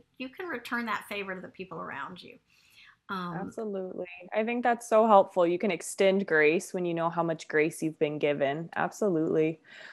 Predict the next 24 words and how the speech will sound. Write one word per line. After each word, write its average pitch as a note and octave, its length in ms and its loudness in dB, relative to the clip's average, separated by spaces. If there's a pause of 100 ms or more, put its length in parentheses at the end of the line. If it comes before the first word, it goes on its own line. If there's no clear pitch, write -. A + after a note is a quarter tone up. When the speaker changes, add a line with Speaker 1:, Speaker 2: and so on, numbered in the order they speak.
(120)
Speaker 2:
Um, F3 400 4
but G3 180 10
with A#3 260 8
that, F3 240 8
does G3 160 4
it F#3+ 120 4
mean G3 260 4
if - 140 0
we G3 180 6
want F3+ 320 2
to G3+ 140 0
forgive, F3 680 8
do F3+ 100 6
we F#3 100 6
have F#3 240 0
to F#3 100 0
restore E3 580 4
the A3+ 80 2
relationship? A#3 960 2
Is E3+ 100 2
that F3 180 4
a F3 60 4
necessary E3 680 2
piece? D#3+ 640 -4